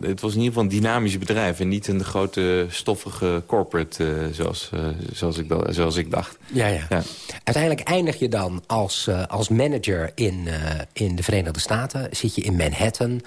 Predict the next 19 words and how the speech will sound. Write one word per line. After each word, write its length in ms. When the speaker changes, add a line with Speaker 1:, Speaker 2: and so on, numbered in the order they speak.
Speaker 2:
Eh, 480
toucheer 440
je 220
een, 300
eh, 140
fantastisch 540
salaris 640
in 180
zo'n 200
fantastische 680
stad. 480
Eh, 160
dan 180
heb 140
je 60
toch 160
het 100
gevoel, 440
eh, 120